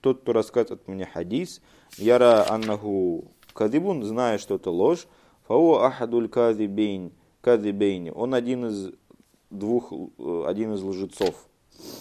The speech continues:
Ва маллади яджхалю вад'аху, человек, который не знает, а, подлога этого хадиса, фаля исма алейхи ида раваху, на нём нет греха, если он его приводит.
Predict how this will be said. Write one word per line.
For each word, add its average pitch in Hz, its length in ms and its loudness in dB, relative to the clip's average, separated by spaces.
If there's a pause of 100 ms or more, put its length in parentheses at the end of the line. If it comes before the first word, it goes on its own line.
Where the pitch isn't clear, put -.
(540)
Ва 139 120 2
маллади 156 460 6
яджхалю 131 580 4
вад'аху, 107 720 2
человек, 131 240 0
который 110 320 0
не 110 140 -6
знает, 107 580 -6 (480)
а, 101 720 4 (380)
подлога 110 460 2
этого 101 300 0
хадиса, 104 600 -4 (300)
фаля 131 220 4
исма 127 440 0
алейхи 131 340 2 (140)
ида 110 220 4
раваху, 101 400 2
на 98 120 -6
нём 139 180 -4
нет 139 180 -2
греха, 107 300 -2
если 98 280 0
он 95 100 -8
его 90 120 -2
приводит. 85 500 -6